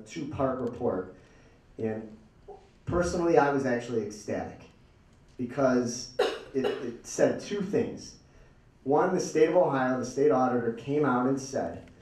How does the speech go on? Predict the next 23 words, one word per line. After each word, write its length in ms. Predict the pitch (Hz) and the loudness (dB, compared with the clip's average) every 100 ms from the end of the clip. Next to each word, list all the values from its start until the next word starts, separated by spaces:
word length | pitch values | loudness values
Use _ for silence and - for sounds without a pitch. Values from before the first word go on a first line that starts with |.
| - - - - | -20 -20 -20 -10
that 520 | 110 113 117 113 113 123 | 0 2 4 2 -2 0
all 240 | 127 165 | 2 4
of 120 | - - | 0 -2
the 80 | |
cuts 520 | - - 117 123 - - - | -6 -2 -2 -2 -4 -14 -4
that 240 | 120 113 - - - - | -2 -2 -4 -20 -20 -20
Columbus 720 | - 120 131 147 151 151 - - - - 139 | -6 2 2 6 4 4 -4 -16 -20 -12 -2
inflicted 840 | 131 123 156 131 - 113 101 - - - - - - - - | -2 -2 2 2 4 -2 -2 -10 -18 -20 -20 -20 -20 -20 -2
on 320 | 127 143 156 | 2 2 2
municipalities, 840 | 156 156 151 - 135 123 120 123 120 | 4 4 4 2 2 4 4 2 0
and 100 | 113 | 0
I'm 100 | 113 | 0
gonna, 260 | 117 117 - - - - | 0 -2 -6 -14 -20 -20
uh, 240 | - - - | -16 -10 0
on 200 | 127 139 | 2 2
schools 480 | - 185 139 135 | 2 4 4 4
as 140 | 143 123 | -2 2
well, 280 | 127 120 113 | 4 4 2
I'll 160 | - - | -2 0
throw 220 | 143 139 | 0 2
that 240 | 139 120 | 2 2
in 80 | 107 | 0
there, 240 | 98 92 | -4 -10